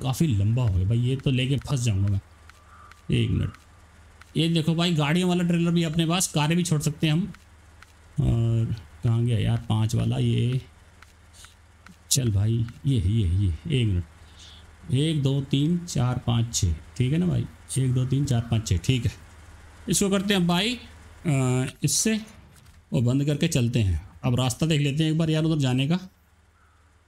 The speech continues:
तो भाई हमें यहाँ पर जाना है, तो यानी कि इधर से निकलेंगे, इस गांव से न होते हुए भाई यहाँ पहुँचेंगे, ठीक है।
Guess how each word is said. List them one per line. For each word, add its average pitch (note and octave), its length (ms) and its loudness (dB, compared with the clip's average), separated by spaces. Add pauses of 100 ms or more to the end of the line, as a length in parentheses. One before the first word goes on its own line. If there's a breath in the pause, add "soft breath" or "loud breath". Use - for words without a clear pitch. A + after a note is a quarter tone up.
(540)
तो F3 80 0
भाई F3+ 200 0
हमें G3 680 0
यहाँ D#3 260 2
पर E3 140 0
जाना F#2 220 2
है, - 120 -6 (1120)
तो D#3+ 80 0
यानी D#3 260 2
कि F#3 160 2
इधर F3 140 2
से F3 120 0
निकलेंगे, D#3+ 400 2
इस E3+ 140 2
गांव C#3 240 2
से D#3 120 0
न D#3+ 60 0
होते C3+ 280 0
हुए D3+ 100 2
भाई D#3 140 0
यहाँ A#2 240 2
पहुँचेंगे, E2 460 0 (680)
ठीक A#2+ 200 -2
है। F3 180 0